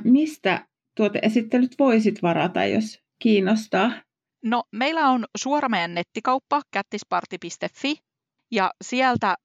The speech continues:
Speaker 2: löytää yhteystiedot. Sitten on myös meidän omat nettisivut, jossa kerrotaan enemmän tästä esittelijänä toimimisesta ja sitten, että miten, miten varata esittelyitä, eli kättis piste fi.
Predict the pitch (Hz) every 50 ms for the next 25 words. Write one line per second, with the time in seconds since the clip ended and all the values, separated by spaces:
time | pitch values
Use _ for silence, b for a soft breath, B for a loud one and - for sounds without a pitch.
0 | _ _ - 185 185 180 180 170 - 180 175 175 175 - - - 185 180 - -
1 | 202 208 208 - - 240 247 254 277 294 - - - _ _ _ _ _ - -
2 | 240 240 - _ 240 214 202 220 196 - 202 208 214 226 220 202 190 196 - -
3 | - - _ _ 190 190 185 180 180 175 180 175 175 175 170 - - _ _ _
4 | _ - 196 196 233 247 269 - 262 269 - _ 247 233 - 240 208 220 214 -
5 | 208 208 - 214 - - 208 202 202 202 - 190 185 185 190 190 190 185 180 175
6 | 165 170 170 - - - - 180 - 180 - - - 175 175 170 170 165 175 -
7 | _ 185 180 175 175 170 165 170 175 175 - 180 175 - - 185 - _ _ _
8 | _ _ _ _ _ _ _ _ 190 175 214 170 165 - - _ _ _ - -
9 | - 185 - _ 190 180 180 170 - - 175 175 180 - 175 175 175 - - -
10 | 196 185 180 - 190 180 175 185 185 180 180 175 170 - - - 180 - 202 185
11 | _ - 180 170 170 175 - 151 160 165 175 - - 202 190 - _ - 185 -
12 | - - 190 - - - 180 - - - 226